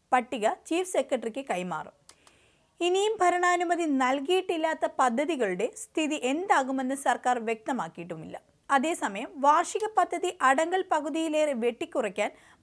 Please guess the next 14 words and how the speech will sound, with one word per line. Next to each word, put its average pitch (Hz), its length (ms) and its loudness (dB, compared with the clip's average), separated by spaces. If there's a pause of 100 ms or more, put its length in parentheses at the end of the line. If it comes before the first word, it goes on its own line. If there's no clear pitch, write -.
(100)
മന്ത്രിസഭ 339 440 0 (200)
തീരുമാനിച്ചെങ്കിലും 311 840 -2 (340)
സർക്കാർ 285 360 4 (100)
ജീവനക്കാർക്കുള്ള 277 640 2 (200)
ആനുകൂല്യങ്ങളും 269 680 0 (100)
ക്ഷേമ 359 380 0 (100)
പദ്ധതി 311 400 0
കുടിശ്ശികയും 262 560 -6 (380)
നൽകാനാണ് 311 680 2
സർക്കാരിൻ്റെ 233 520 2 (100)
തീരുമാനം. 170 440 -8 (520)
ഇക്കാര്യം 226 500 0 (360)
മുഖ്യമന്ത്രി 370 520 0 (120)
നേരത്തെ 311 340 0